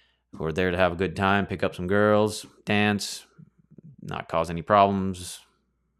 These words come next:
You have those who, uh, just wanna have a few drinks and get into fights and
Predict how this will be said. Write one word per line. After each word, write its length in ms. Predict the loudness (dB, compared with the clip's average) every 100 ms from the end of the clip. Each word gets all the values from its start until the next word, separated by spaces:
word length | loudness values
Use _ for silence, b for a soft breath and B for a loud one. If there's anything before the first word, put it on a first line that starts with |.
| -20 -18 -18 -20 _ -14 -12
You 140 | -8
have 160 | -8 -6
those 260 | -8 -8
who, 180 | -10 -8
uh, 380 | -6 -4 -6 -8 -14
just 240 | -16 -12
wanna 180 | -10 -6
have 120 | -8
a 40 |
few 160 | -8 -10
drinks 300 | -6 -6 -8
and 80 | -8
get 140 | -8
into 180 | -10 -14
fights 560 | 2 4 4 2 -8 -10
and 200 | -16